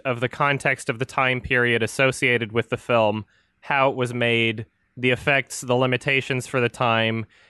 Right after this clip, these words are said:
And then I wind up giving it a bunch of extra credit for, like, okay, they had shitty acting, but what could you do? It was the nineteen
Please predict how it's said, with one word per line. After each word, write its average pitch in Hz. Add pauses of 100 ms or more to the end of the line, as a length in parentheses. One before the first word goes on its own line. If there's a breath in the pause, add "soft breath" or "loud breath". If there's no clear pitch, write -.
(140 soft breath)
And 165
then 170
I 151
wind 151
up 147
giving 131
it 131
a 127
bunch 131
of 127
extra 120
credit 117
for, 120
like, 110
okay, 123
they 117
had 123
shitty 127
acting, 113
but 110
what 120
could 117
you 113
do? 104
It 104
was 110
the 117
nineteen 104